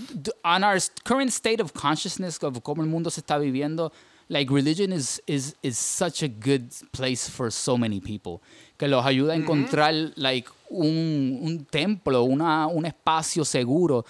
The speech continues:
Speaker 1: en donde pueden ser libres. Y eso es lo que yo sé que mucha gente encuentra en la iglesia, una comunidad, you know, que de apoyo espiritual y de apoyo emocional ante las
Speaker 2: Sí.
Speaker 1: incertidumbres de la vida, que es muy bien,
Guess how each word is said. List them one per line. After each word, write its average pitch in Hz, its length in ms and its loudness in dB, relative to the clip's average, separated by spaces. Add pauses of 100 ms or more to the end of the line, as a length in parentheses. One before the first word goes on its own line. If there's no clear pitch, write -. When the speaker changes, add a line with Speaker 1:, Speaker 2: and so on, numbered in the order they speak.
(180)
Speaker 1:
en 147 120 -2
donde 139 300 2
pueden 139 340 2
ser 139 240 0
libres. 120 600 -2 (360)
Y 151 160 -2
eso 180 200 4
es 165 60 6
lo 151 100 4
que 143 160 -2
yo 127 100 2
sé 160 160 -2
que 147 180 -2
mucha 135 240 0
gente 143 260 0
encuentra 135 340 2
en 147 40 0
la 135 40 2
iglesia, 135 240 0
una 131 140 2
comunidad, 117 680 0 (140)
you 123 100 -6
know, 120 160 -2
que 117 240 -2
de 110 100 -2
apoyo 127 640 2 (340)
espiritual 131 720 0
y 139 60 2
de 131 80 4
apoyo 135 640 2
emocional 123 720 -2 (160)
ante 120 340 -2
las 107 300 2
Speaker 2:
Sí. 113 60 0
Speaker 1:
incertidumbres 120 640 0
de 123 100 0
la 107 80 0
vida, 117 300 -2 (340)
que 123 100 -4
es 127 60 0
muy 127 220 4
bien, 139 340 2